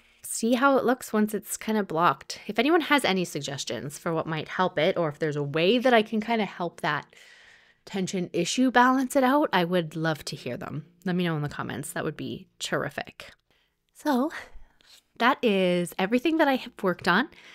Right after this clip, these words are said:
the last couple weeks. Uh, and we are going to move on to the story section of the video, uh, and life update.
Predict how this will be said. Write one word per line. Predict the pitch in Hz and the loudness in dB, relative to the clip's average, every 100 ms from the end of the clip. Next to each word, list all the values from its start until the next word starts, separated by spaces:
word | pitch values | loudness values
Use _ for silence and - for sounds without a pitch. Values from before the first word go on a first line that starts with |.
| - _ | -20 _
the | 185 | 2
last | 175 180 - | 2 2 -2
couple | 214 330 | -4 0
weeks. | 285 269 - - - - - - - | 0 -2 -10 -16 -16 -20 -20 -20 -4
Uh, | 226 226 233 - | 4 6 4 2
and | 240 240 240 | -4 -2 0
we | 240 254 | 2 2
are | 262 | 2
going | 269 262 262 | 0 0 -2
to | - - 202 185 302 - - | -4 -2 0 0 -2 -6 -2
move | 254 240 | -2 0
on | 139 185 | 0 0
to | 220 - 143 147 | -4 -4 -4 -2
the | 196 | -2
story | 262 480 523 | 0 4 4
section | - 180 - 160 151 - | 4 -2 -6 -6 -6 -6
of | 165 | -6
the | 165 | -6
video, | 160 147 139 139 _ _ - - - - - | -6 -6 -6 -8 _ _ -20 -20 -20 -16 -2
uh, | 190 | 0
and | 233 254 | 2 2
life | 294 269 | 2 2
update. | 180 160 117 | -2 -4 -8